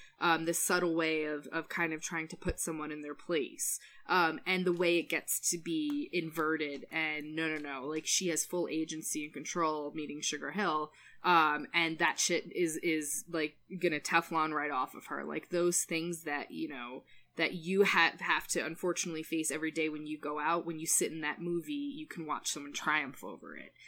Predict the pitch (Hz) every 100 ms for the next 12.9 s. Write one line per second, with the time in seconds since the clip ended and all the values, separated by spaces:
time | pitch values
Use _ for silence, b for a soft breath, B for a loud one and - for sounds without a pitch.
0 | B 170 185 170 - 233 - 156 - 110
1 | - - - - b b b b 185 196
2 | 175 147 147 147 - - _ - - -
3 | 190 175 - 208 - 214 220 240 185 175
4 | 160 160 156 151 160 165 226 285 - 151
5 | 127 139 - B B - - 180 196 226
6 | 220 151 151 165 151 147 147 147 - 156
7 | 156 156 147 160 175 254 139 131 160 147
8 | 175 160 160 156 - 160 160 175 220 214
9 | - 160 170 170 180 175 175 180 196 190
10 | - 254 156 180 269 226 233 240 294 -
11 | 220 214 247 202 175 175 185 190 185 180
12 | 170 156 180 202 214 214 240 262 247